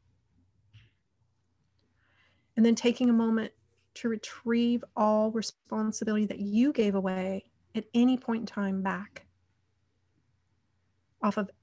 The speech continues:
everyone and everything for your peace, your freedom, your love, your empowerment, your evolution, your clarity, your wisdom, your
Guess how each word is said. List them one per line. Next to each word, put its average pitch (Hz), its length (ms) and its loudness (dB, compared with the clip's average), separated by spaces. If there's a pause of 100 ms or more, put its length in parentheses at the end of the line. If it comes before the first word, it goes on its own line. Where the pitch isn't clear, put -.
everyone 240 560 4
and 208 100 2
everything 202 500 -2 (1120)
for - 120 -6
your 220 220 4
peace, 208 340 -2
your 226 160 0
freedom, 202 420 0
your 214 260 0
love, 208 300 0
your 220 200 2
empowerment, 202 560 0
your 233 200 0
evolution, 214 680 -2 (840)
your 240 160 6
clarity, 214 800 -2 (1160)
your 233 240 4
wisdom, 214 420 2
your 240 500 2